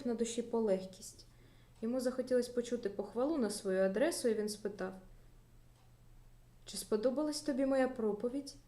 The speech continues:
«Я вже сказав, що я проста людина і не дуже розуміюсь на цьому. Але якщо я приходжу в стайню і бачу, що всі коні розбіглись, а залишився тільки один,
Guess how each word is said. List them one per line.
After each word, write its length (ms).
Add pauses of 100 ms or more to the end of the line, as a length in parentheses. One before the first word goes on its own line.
(1040)
«Я 120
вже 180
сказав, 560
що 160
я 60
проста 400
людина 420
і 100
не 120
дуже 280
розуміюсь 560
на 100
цьому. 400 (600)
Але 200
якщо 260
я 80
приходжу 500
в 80
стайню 580
і 20
бачу, 340
що 140
всі 220
коні 320
розбіглись, 720
а 60
залишився 580
тільки 380
один, 320